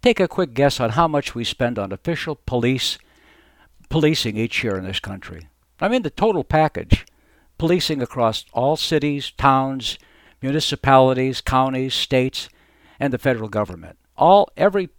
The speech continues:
police officer doing official police duty.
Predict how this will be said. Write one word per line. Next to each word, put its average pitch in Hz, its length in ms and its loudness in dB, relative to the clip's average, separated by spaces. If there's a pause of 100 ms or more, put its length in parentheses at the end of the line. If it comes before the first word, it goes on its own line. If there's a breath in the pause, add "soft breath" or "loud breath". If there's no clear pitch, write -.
(120)
police 147 340 0
officer 107 460 -2
doing 110 300 -2
official 123 440 -4
police 117 460 -4
duty. 95 440 -10